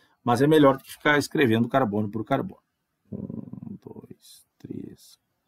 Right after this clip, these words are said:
cinco, seis. Tá aqui. Seis carboninhos, tá? O que que significa isso? Significa assim, ó, que aqui tem um carbono, ó. Aqui tem outro. Sempre que for assim, é isso, ó. Não precisa botar os carbonos, ele tá ali.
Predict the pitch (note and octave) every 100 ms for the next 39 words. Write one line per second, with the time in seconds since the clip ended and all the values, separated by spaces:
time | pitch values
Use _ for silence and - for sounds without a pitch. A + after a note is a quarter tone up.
0 | _ _ _ _ _ _ A#2 - _ _
1 | - - - A2 - - - A#2+ A2+ -
2 | - _ _ _ _ - _ - - E3
3 | D#3+ E3 - E3 D#3+ F3 A2+ - - -
4 | - - _ _ - D#2+ F2+ G#2+ C3 F3
5 | G3 _ _ _ _ _ _ _ - -
6 | D#3 - C#3 C#3+ C3+ - B2+ C#3 G2+ D#2
7 | - F2+ - A2 A#2+ - A#2+ D#3+ E3+ -
8 | B2 F2 D2+ F2+ - G#2 - G2 F#2 F2+
9 | C#3+ D3+ C3+ B2+ B2+ A#2 E2+ F2 G2 _
10 | _ _ _ _ _ _ _ - D2 -
11 | F#2 D2+ G#2 A2 A2 G#2 G2+ G2+ - -
12 | G2 G#2 - - C#3+ - C3+ C3 B2 A2+
13 | - G#2+ F3+ C3 G2+ - E2 E2 - E3
14 | - F#3+ F#3 - F3 B2 F#2+ F2+ - C#3
15 | A2